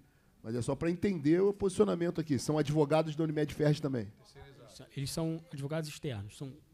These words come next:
Speaker 2: contratados pela Unimed Ferj. Eu sou advogado da Unimed Ferj, seletista.
Speaker 1: Se a Unimed Ferj fizesse o esforço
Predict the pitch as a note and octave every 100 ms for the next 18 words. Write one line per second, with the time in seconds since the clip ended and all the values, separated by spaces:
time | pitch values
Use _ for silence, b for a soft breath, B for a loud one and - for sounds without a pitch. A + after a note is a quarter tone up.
0 | - C#3+ C3+ D3+ - D#3 E3+ - E3+ E3
1 | D#3+ D3 - A2 G2 - C#3+ D#3 D#3+ D#3+
2 | D3+ C3 C3+ D#3+ D#3+ B B - D3 E3
3 | D#3+ D3+ - B2 G#2 G2+ - - C3+ C#3
4 | - A2+ - - _ _ _ - - -
5 | - - B2+ C3+ D#3+ D#3+ E3+ E3+ E3+ D3+
6 | D#3+ D#3+ E3 - - E3+ D#3+ - -